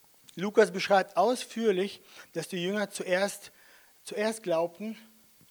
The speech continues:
dass Jesus ein Geist sei. Als er wirklich dann kam, durch die Wände und durch die Türen hindurch, dachten sie, er ist ein Geist. Sie glaubten nicht, dass es Jesus ist. Und Jesus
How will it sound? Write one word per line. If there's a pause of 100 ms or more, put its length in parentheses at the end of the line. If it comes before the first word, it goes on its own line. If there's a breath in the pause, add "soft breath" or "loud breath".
(120)
dass
Jesus
ein
Geist
sei.
Als
er
wirklich
dann
kam,
durch
die
Wände
und
durch
die
Türen
hindurch, (240 loud breath)
dachten
sie,
er
ist
ein
Geist. (300 loud breath)
Sie
glaubten
nicht,
dass
es
Jesus
ist.
Und
Jesus